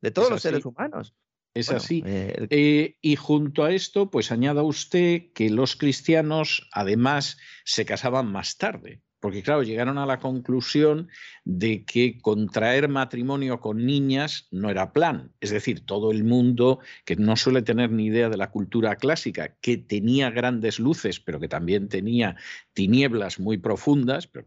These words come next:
Speaker 2: como la gente no conoce la cultura clásica, pues lo ignora. Pero, claro, te habla del matrimonio de niñas en el Islam, que es una aberración, y lo es ciertamente, pero eso sucedía en la antigua Roma.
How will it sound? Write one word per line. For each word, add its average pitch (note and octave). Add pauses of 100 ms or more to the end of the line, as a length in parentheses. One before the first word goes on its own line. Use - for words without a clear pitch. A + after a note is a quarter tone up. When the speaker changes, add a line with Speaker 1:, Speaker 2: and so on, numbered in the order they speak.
Speaker 2:
como E2
la F2
gente A#2+
no B2
conoce B2
la G#2+
cultura G2+
clásica, F#2+
pues E2
lo E2
ignora. A#2+ (380)
Pero, E2
claro, C3+
te G2
habla A#2
del G#2+
matrimonio A2
de G#2+
niñas A#2
en G2+
el G2
Islam, B2
que G2+
es F2+
una G#2
aberración, G2+ (100)
y F#2
lo F2+
es - (100)
ciertamente, G#2+ (360)
pero -
eso -
sucedía A#2+
en E3+
la D#2
antigua D#2+
Roma. -